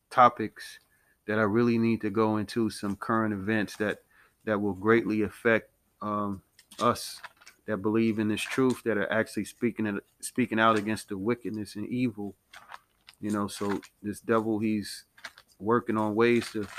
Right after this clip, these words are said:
to try to silence us, man, coming up with his, uh,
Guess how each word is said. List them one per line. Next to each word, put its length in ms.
to 80
try 200
to 80
silence 600
us, 240
man, 380
coming 300
up 120
with 140
his, 220
uh, 160